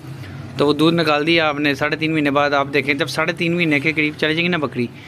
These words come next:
चार महीने के करीब, आज उसका दूध निकालेंगे ना, वो पानी की तरह निकलेगा, मतलब होगा white ही, लेकिन जिस तरह पानी निकलता है ना, पानी, इस तरह का वो पानी होगा कि उसमें समझ लें सेवेंटी,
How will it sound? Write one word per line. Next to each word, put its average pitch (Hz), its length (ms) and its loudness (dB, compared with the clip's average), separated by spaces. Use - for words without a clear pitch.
चार 156 240 2
महीने 147 220 2
के 127 80 -4
करीब, 139 120 2
आज 156 120 0
उसका 180 140 0
दूध 170 240 2
निकालेंगे 175 420 0
ना, 208 80 2
वो 214 100 2
पानी 165 340 0
की 160 80 -4
तरह 151 180 0
निकलेगा, 107 460 -2
मतलब 170 220 2
होगा 156 300 4
white 170 280 2
ही, 156 100 0
लेकिन 165 160 0
जिस 165 120 2
तरह 175 120 0
पानी 180 240 4
निकलता 190 260 2
है 208 60 2
ना, 214 40 2
पानी, 147 300 0
इस 190 220 -4
तरह 214 140 2
का 190 100 0
वो 185 80 2
पानी 143 260 0
होगा 143 240 -2
कि 156 80 0
उसमें 147 200 -2
समझ 147 220 -2
लें 156 260 0
सेवेंटी, 170 520 0